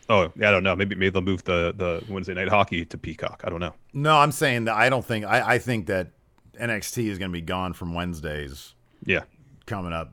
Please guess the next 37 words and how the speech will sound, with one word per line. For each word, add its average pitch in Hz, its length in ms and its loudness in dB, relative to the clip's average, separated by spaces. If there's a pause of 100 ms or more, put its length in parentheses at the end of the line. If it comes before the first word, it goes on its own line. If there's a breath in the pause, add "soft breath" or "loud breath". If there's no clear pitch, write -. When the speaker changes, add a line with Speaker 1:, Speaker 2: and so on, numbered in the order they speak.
(140)
Speaker 2:
in, 85 220 -10
like, 78 180 -10
Nov-, 78 260 -12
October 73 640 -12
or 69 60 -14
whatever. 67 340 -16
I 123 120 -4
just 143 160 -4
Speaker 1:
Yeah. 175 60 4
Speaker 2:
get, 135 120 0
I 156 140 0
just 120 160 -6
get 98 140 -4
that 78 160 -4
feeling. 92 280 -6
It's, 147 160 -8
I 131 60 -10
mean, - 80 -8
come 120 160 -4
on, 76 180 -8
man. 80 220 -8
Like, 92 200 -10
you 120 60 -8
got 131 200 -2
this 113 160 -8
thing. 98 180 -8
You're 98 100 -8
paying 117 240 -6
thirty 101 200 -4
million 87 260 -6
dollars 82 320 -4
for 78 240 -8
it. 76 60 -12
You 90 60 -12
may, 95 140 -8
you 85 160 -14
may, 113 200 -8